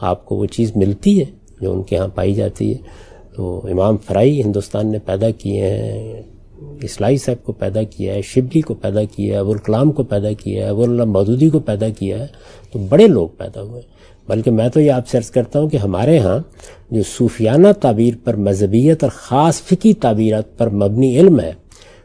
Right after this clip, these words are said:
اس کا ایک غیر معمولی اظہار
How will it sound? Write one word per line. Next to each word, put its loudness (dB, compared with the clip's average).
اس -4
کا 2
ایک 4
غیر 4
معمولی 2
اظہار 2